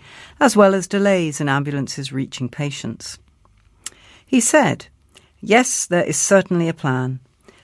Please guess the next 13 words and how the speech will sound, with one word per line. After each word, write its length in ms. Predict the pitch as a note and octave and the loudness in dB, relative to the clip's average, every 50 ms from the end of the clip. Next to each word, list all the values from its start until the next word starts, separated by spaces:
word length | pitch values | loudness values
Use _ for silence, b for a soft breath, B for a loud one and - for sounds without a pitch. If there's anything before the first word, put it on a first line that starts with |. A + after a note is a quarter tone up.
| b b b | b b b
People 300 | B3 C4 B3+ - D#4 C4 | 0 0 2 0 -2 -2
saw 280 | - - B3 A3+ A3 | 2 4 4 6 6
me 200 | G#3+ G3+ G3+ G3+ | 8 6 6 4
during 280 | G3 - F#3+ F#3 F#3 F#3 | 4 4 4 4 4 2
the 80 | F3 | 0
pandemic 840 | E3+ - - - - F3+ F3+ F3 E3+ E3 C#3 C#3 C#3 C#3 - C#3 - | -2 -8 -8 -2 2 2 2 4 4 4 2 4 2 0 -2 -4 -6
stand 380 | - - - D#3+ D#3 D#3+ D#3 | -6 -2 0 2 0 2 0
up 80 | D#3 - | -2 -4
very 300 | - - E3 E3+ F#3+ G3+ | -2 0 0 0 0 0
quickly 540 | G3 - F3+ - - - D3+ C#3+ D3+ - - | -2 -4 -6 -6 -4 -4 -4 -4 -4 -4 -4
and 180 | C#3+ D#3 - | -4 -4 -2
act 260 | - - F#3 - - E3+ | -2 -4 -4 -4 -6 -2
radically 600 | F#3 G3 G#3 G3 F#3 - - - C3 A#2+ B2 | -2 -2 -2 -2 -6 -12 -12 -12 -12 -12 -12